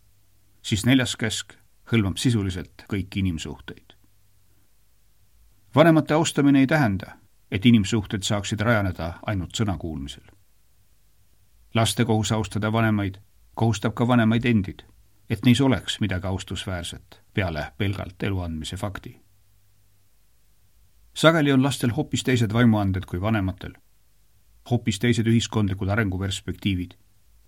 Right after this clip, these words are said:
ja täiskasvanuks saades on neil õigus minna oma teed. Varasemate põlvkondade mõttemaailma tuleb austada.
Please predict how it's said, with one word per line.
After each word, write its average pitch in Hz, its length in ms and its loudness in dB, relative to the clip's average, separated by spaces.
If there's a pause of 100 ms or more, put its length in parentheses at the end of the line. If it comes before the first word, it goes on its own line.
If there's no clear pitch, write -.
(100)
ja 123 80 6
täiskasvanuks 131 720 2
saades 95 420 -4 (240)
on 98 120 0
neil 95 140 0
õigus 101 380 -2 (120)
minna 78 300 -4 (160)
oma 98 180 -4
teed. - 300 -20 (2250)
Varasemate 147 480 4
põlvkondade 127 560 4
mõttemaailma 113 640 4
tuleb 113 180 0
austada. 127 520 -6